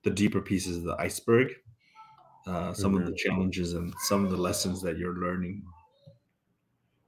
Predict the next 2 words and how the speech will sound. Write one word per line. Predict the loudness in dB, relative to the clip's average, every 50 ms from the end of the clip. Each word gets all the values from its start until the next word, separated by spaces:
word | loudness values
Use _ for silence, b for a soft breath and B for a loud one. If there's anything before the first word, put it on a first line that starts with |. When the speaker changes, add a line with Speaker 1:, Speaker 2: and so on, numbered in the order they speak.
| _ 2
Speaker 2:
Yeah. | 6 10 10 10 10 10 6 4 -2 _ _ _ _ _ _ _ _ _ _ _ _ _ _ _ _ _ _ _ 4
Um, | 10 12 12 12 12 12 12 10 10 8 4 2 0 -2